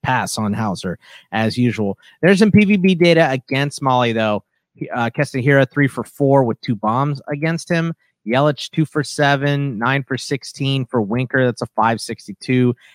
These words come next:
average against Hauser with five home runs. So, uh, I'm guessing one of us is gonna pick Winker tonight.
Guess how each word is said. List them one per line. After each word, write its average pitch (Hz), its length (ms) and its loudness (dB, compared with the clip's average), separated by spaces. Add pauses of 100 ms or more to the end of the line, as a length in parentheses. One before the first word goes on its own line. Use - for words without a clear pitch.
(140)
average 123 320 0
against 104 320 -6
Hauser 135 460 2
with 117 180 -2 (160)
five 135 500 2 (100)
home 143 380 4
runs. 139 640 4
So, 113 460 2 (440)
uh, 104 320 -6
I'm 98 300 -10
guessing 120 380 -2
one 120 140 2
of 120 120 0
us 123 220 -2
is 104 100 -6
gonna 123 220 0
pick 127 320 -4
Winker 131 340 -2
tonight. 90 400 -8